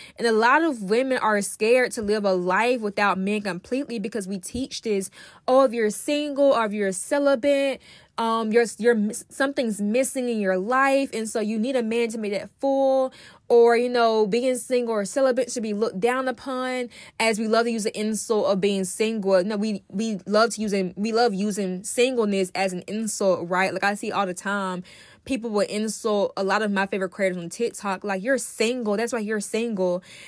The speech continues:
And, um, we have turned this thing and we have conditioned each other into thinking that singleness is a weapon, that singleness is something to be deeply ashamed of. So a lot of women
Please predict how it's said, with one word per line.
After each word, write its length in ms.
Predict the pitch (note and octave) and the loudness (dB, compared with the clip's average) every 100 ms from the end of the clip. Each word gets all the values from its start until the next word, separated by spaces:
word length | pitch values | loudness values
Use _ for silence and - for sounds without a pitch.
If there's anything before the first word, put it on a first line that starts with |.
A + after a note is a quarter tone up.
| - C4 | -8 2
And, 420 | C4 C4 B3+ A#3 | 4 6 4 2
um, 520 | B3 B3 A#3+ A#3 A3+ - | 2 2 0 -2 -6 -8
we 300 | G#3 C4 C#4 | -4 0 2
have 240 | C#4 C4+ - | 2 0 0
turned 460 | - C4+ C#4 C4 | -4 -2 0 -2
this 160 | A3+ G3+ | -4 -6
thing 440 | - A3+ A#3 G3+ | -2 -2 0 -2
and 80 | G3+ | -4
we 80 | A3+ | -4
have 140 | A#3+ | -4
conditioned 640 | A#3+ F#3+ E3+ G#3+ C4+ D4 B3+ | -4 -6 -4 -4 -4 -8 -10
each 220 | F#3+ - | -14 -8
other 360 | G3 F#3 F3+ F#3 - - - | -4 -2 -2 -4 -10 -20 -14
into 400 | - A#3 A3 B3 G#3 | -4 -4 -2 -6 -2
thinking 380 | A3+ C4+ C#4 A#3 | 0 0 -4 -4
that 200 | G#3+ G3+ | -2 -4
singleness 920 | - - C4 C#4 A#3 G#3 G3 G3 G3 - | -4 -4 -4 -2 0 0 0 -2 -4 -8
is 400 | G#3+ G#3 G3 F#3 | -4 0 0 -2
a 200 | G3+ F#3+ | -2 0
weapon, 800 | F#3+ E3+ G3 - G3 E3+ E3+ F3+ - _ _ _ _ _ | 0 0 0 0 -4 -4 -8 -14 -20 _ _ _ _ _
that 200 | A3 G#3 | -4 -2
singleness 800 | - - C#4 D4+ A#3 G#3+ G3+ G3 - - - - | -2 2 0 2 0 0 -2 -4 -8 -20 -20 -8
is 200 | A3 G#3 | -6 -4
something 520 | - A3 C4 B3+ A3+ | 0 0 -2 -4 -4
to 120 | A3 | -2
be 180 | G#3+ G#3 | -2 -2
deeply 520 | F#3 G3+ A3+ A3 A3+ | -2 -2 -4 -4 -2
ashamed 680 | F#3+ F#3 - G#3 A#3 C4 A3+ | -2 -2 -2 0 0 -2 -2
of. 320 | F#3+ E3 E3+ | -2 -2 -6
So 180 | G3 A#3+ | -4 0
a 60 | A3 | 2
lot 240 | G#3 C4 | 4 4
of 180 | D4 B3+ | 2 0
women 640 | F#3 A3 D4 B3 G#3+ G#3 | -2 -2 -2 -2 -2 -4